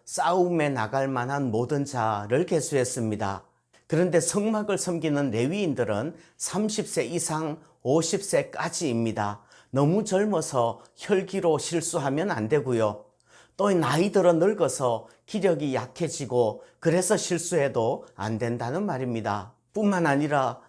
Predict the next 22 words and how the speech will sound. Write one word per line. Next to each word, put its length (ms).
성막 560
전체의 560
크기는 640
오십 340
미터 260
곱하기 480
이십오 360
미터 280
정도예요. 720
뜰을 320
제외하고 720
성막만 1160
따지면 680
가로 280
세로 640
오 160
미터 340
곱하기 400
십오 320
미터 300
정도 320
돼요. 340